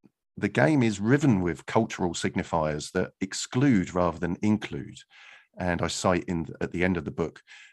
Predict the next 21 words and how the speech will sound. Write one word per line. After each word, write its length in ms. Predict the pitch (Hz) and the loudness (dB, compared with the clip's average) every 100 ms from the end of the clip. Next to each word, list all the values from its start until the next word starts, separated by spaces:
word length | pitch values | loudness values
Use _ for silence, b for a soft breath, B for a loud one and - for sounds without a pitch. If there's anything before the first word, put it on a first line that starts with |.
| B | B
uh, 240 | 85 82 - | -6 -4 -4
the 160 | 92 87 | -4 -2
England 520 | 98 90 80 82 78 - | -2 -2 -2 -4 -6 -4
men's 340 | 95 101 95 | 0 2 0
team 240 | - 78 76 | -2 -6 -6
certainly 540 | 82 85 67 80 78 b b - | -4 -4 -4 -6 -8 b b -8
coming 300 | 95 90 85 | -4 -2 0
out 260 | 85 - _ _ _ _ _ _ - | 0 -2 _ _ _ _ _ _ -14
for 100 | - | -8
test 300 | - 110 87 | -2 -2 -2
matches 400 | 80 - 87 - | -4 -4 -6 -6
to 120 | 90 | -6
the 80 | 87 | -6
strains 440 | - 98 95 90 | -2 0 0 0
of 100 | 92 | -4
Jerusalem. 600 | - 101 117 - - - - _ b b b b b | -2 2 2 0 -8 -10 -14 _ b b b b b
Well, 400 | 131 131 131 135 _ _ _ _ _ - - | 2 4 2 -2 _ _ _ _ _ -14 -4
whose 300 | 165 175 139 | 0 0 2
England 420 | 110 101 85 82 | 2 2 0 -4
is 180 | 80 - | -6 -8
that? 260 | - - | -10 -12